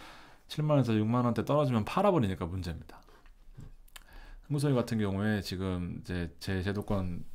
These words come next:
멤버십 하신, 카톡 멤버십 하시는 분 두 분이 따라 사셔가지고 지금 약간 재미를 보고 계세요. 어쨌든 지금 들락날락하면서 한 이십 프로 정도 플러스긴 한데, 지금 따라 들어오기에 너무 무섭죠. 어, 그렇게 보시면 될 것 같고,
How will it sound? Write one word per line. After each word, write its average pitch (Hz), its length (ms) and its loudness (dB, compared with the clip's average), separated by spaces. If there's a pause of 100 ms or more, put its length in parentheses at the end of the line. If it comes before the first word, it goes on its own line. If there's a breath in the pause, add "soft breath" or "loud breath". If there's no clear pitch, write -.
(120)
멤버십 101 400 -4
하신, 101 360 -4
카톡 151 260 -2
멤버십 113 360 2
하시는 101 300 -2
분 98 100 -4
두 120 200 -2
분이 117 240 2
따라 117 180 2
사셔가지고 113 600 -2
지금 87 280 -10
약간 - 220 -2
재미를 104 280 0
보고 101 220 0
계세요. 87 300 -2 (1120 loud breath)
어쨌든 - 160 -10
지금 101 180 -6
들락날락하면서 123 760 4
한 113 60 4
이십 123 200 4
프로 135 140 6
정도 104 180 4
플러스긴 127 400 2
한데, 95 400 2
지금 120 360 2
따라 143 200 4
들어오기에 117 360 4
너무 123 180 6
무섭죠. 95 580 -2 (160)
어, 90 220 -12 (1080)
그렇게 98 240 -8
보시면 95 240 -6
될 87 120 -4
것 87 160 -10
같고, 131 400 -4